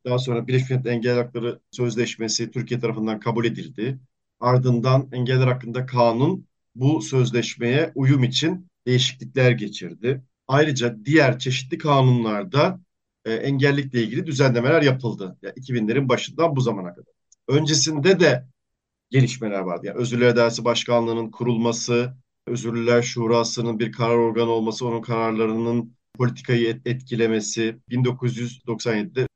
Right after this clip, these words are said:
Özürlüler Dersi Başkanlığı'nı kuran K Y K'lar çıkıyor. Onun öncesinde, tezde de açıklıyoruz, bin dokuz yüz seksen üçte Fikri Sağlar ve arkadaşları, muhtemelen o günler için Özürlüler hakkında kanundur, böyle bir teklif sunuyor meclise.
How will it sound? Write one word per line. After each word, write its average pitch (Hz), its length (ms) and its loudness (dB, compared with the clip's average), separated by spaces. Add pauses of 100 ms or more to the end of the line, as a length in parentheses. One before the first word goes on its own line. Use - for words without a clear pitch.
(200)
Özürlüler 107 400 0
Dersi 104 260 -6
Başkanlığı'nı 107 640 -4
kuran 110 280 -6
K 104 180 -6
Y 101 100 -4
K'lar 101 320 -8
çıkıyor. - 300 -18 (300)
Onun 147 280 4
öncesinde, 147 960 2
tezde 131 360 2
de 127 140 0
açıklıyoruz, 123 640 -8
bin 120 140 -4
dokuz 127 340 0
yüz 131 160 -6
seksen 123 380 -2
üçte 147 440 0
Fikri 131 260 -14
Sağlar 123 400 0
ve 120 60 -2
arkadaşları, 113 880 -2 (280)
muhtemelen 127 360 2
o 127 140 0
günler 117 240 -2
için 110 200 -6
Özürlüler 120 380 0
hakkında 107 360 -4
kanundur, 107 580 -4 (460)
böyle 139 280 4
bir 165 120 0
teklif 139 600 0
sunuyor 120 520 2
meclise. 92 640 -6